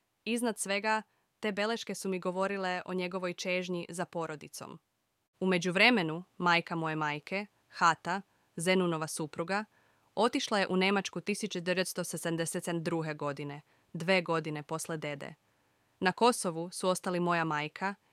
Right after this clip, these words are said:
i njena tri mlađa brata. Tako je moja majka, sa svojih šest godina,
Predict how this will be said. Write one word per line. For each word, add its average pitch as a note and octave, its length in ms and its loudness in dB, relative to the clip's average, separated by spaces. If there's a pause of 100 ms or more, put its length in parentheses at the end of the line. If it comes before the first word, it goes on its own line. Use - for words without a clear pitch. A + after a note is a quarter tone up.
i F#3+ 100 0
njena F#3 260 4
tri G#3 240 0
mlađa E3+ 340 2
brata. D3+ 420 -8 (760)
Tako A3 260 6
je G3+ 80 6
moja F#3+ 240 6
majka, E3+ 520 0 (120)
sa - 160 -4
svojih F3+ 320 -2
šest - 380 -2
godina, D#3+ 500 -4